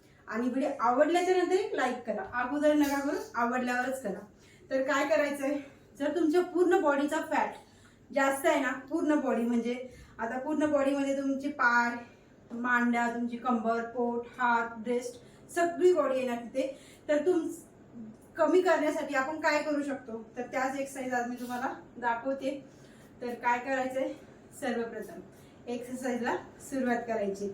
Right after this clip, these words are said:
त्याच्या अगोदर इथे स्क्रीनवरती एक नंबर दिसतोय,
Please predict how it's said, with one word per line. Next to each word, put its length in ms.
त्याच्या 300
अगोदर 320
इथे 160
स्क्रीनवरती 600
एक 120
नंबर 360
दिसतोय, 420